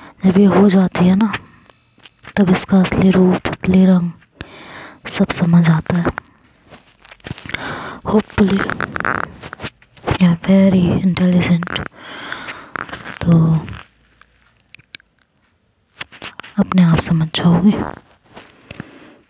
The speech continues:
कहते हैं कि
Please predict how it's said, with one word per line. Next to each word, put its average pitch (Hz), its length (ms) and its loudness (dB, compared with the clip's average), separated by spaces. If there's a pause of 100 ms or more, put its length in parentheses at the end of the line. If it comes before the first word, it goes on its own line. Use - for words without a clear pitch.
(1500)
कहते 185 300 0
हैं 185 100 4
कि 190 260 0